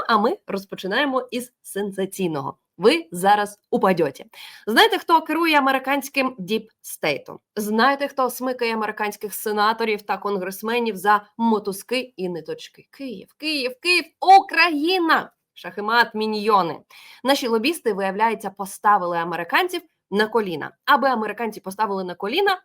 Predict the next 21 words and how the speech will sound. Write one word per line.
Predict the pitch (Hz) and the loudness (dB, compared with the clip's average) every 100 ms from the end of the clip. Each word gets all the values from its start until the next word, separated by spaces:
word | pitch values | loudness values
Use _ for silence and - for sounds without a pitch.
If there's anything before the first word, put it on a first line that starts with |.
| _ _ | _ _
росіян. | - 269 294 - 240 190 156 151 _ _ | 0 0 0 -8 -10 -8 -8 -10 _ _
Не | 165 165 | -10 -8
очікували? | 170 170 269 370 226 151 - | -8 -10 -8 -6 -6 -10 -10
Мгм. | 175 190 294 214 | -6 -4 -4 -2
Але | 190 196 | -2 0
зараз | 196 202 | 0 -2
дядя | 185 185 | -2 -2
Володя | 185 214 330 285 - - - | 0 2 2 -2 -4 -20 -6
вам | 226 339 381 | 4 6 6
все | - 349 | 2 -2
пояснить. | 339 339 339 339 240 - - _ - - - | 0 -2 4 4 2 -6 -16 _ -20 -20 -6
Виявляється, | 240 392 427 403 349 | 0 2 2 0 -4
що | 311 339 | -6 -6
росіяни | 330 320 349 381 339 | -4 -4 -2 -2 -2
просто | 339 349 - 320 320 _ _ _ _ _ _ - | -4 -4 -2 -2 -4 _ _ _ _ _ _ -4
не | 254 | 2
можуть | 277 233 180 | 2 2 -2
тепер | 190 202 | -6 -4
довіряти | 190 190 202 262 269 | -2 0 4 4 2
нестабільним | 226 196 - 185 208 208 196 | -4 -6 -8 -6 -4 -2 -4
американцям, | 180 175 180 175 151 - | -4 -6 -4 -4 -4 -8